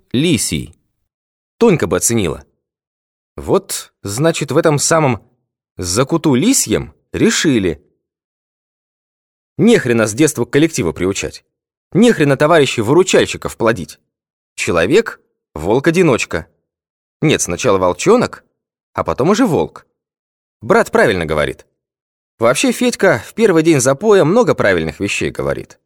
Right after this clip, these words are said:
Это потом он уже начинает нести совершенную чепуху, вроде того, что евреи на самом деле никакие не евреи, а засланные из другой галактики биороботы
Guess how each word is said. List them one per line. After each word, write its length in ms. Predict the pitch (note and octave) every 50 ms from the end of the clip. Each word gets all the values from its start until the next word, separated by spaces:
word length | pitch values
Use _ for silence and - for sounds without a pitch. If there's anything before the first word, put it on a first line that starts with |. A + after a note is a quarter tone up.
| _ _ _ _ _ _ _ _ _ -
Это 160 | A2 - D3
потом 420 | C#3+ F3 F3 - A3 G#3+ F#3 C#3+
он 80 | A#2 G#2
уже 160 | G2+ F2 G#2+
начинает 540 | G#2 G2+ - - A#2 B2+ C3 B2 A#2 - -
нести 300 | G#2+ G#2+ - - D#3 C#3+
совершенную 680 | - - A2+ A2 A2 G#2+ - - D#3+ C#3+ C3+ B2+ B2+ B2+
чепуху, 720 | - - C3 - D#3+ F3+ - - D3+ F#2+ D2+ - - _ _ _ _ _ _ _
вроде 320 | - E2+ G2 G#2 G2 G2 F2+
того, 240 | F#2 G2 G#2+ A2 F#2+
что 400 | - - - F2+ D#2 - _ _ _ _ _ _ _
евреи 520 | F#2 F#2 A2+ C#3 C3+ C#3 D#3 D#3 C#3+ B2
на 100 | A2+ A2
самом 320 | A2 - A#2+ A2 G#2+ G#2+ G2+
деле 400 | A2 B2 G#2+ G2 E2+ - _ _ _ _ _ _ _ _
никакие 400 | G#2+ A2 - A#2+ B2 C#3 C#3 C3
не 160 | C3 C#3 C3+
евреи, 500 | B2 A2+ B2 F3+ A3+ G#3+ A#2+ E2 - - _ _ _ _ _ _ _ _
а 140 | - D#2 E2
засланные 500 | A#2+ D#3 F3+ - E3+ D#3 C#3+ C#3+ C#3 B2+
из 100 | A#2+ G2
другой 280 | A#2 A#2+ B2+ C3+ B2+ G2+
галактики 540 | F#2+ A2+ C3 E3 F#3 - - E3 - C3+
биороботы 760 | A#2 G2 C3 D3 E3+ F#3+ F3 A2+ D#2 D2+ C#2+ - C2+ C2+ -